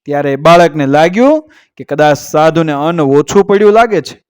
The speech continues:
એટલે એ બાળકે સાધુને જવાબ આપ્યો કે, "ક્ષમા કરો મહારાજ, મારી મુઠ્ઠી નાની છે." એ મહાત્મા એ બાળકને પૂછે છે કે, "તારું નામ શું છે બાળક?" ત્યારે બાળક એ મહાત્માને પ્રત્યુત્તર આપે છે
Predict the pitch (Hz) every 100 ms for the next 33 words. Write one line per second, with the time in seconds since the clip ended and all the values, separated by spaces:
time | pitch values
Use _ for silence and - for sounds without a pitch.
0 | _ _ _ - 220 269 302 254 208 220
1 | 269 269 220 - 208 220 262 208 147 151
2 | 170 233 190 170 196 226 302 - _ _
3 | - 139 - 220 262 302 233 208 190 170
4 | 170 190 240 294 302 - _ _ 147 170
5 | 190 165 175 185 139 135 156 196 180 -
6 | _ _ _ _ _ _ - 135 160 208
7 | 247 254 208 185 175 165 175 180 165 147
8 | - 175 - 190 175 180 151 151 156 156
9 | 147 139 160 202 220 - 339 302 202 170
10 | 156 131 - _ _ _ _ _ - 143
11 | 143 139 147 160 147 135 139 143 175 175
12 | 165 160 151 143 - 156 165 156 147 143
13 | 143 180 180 214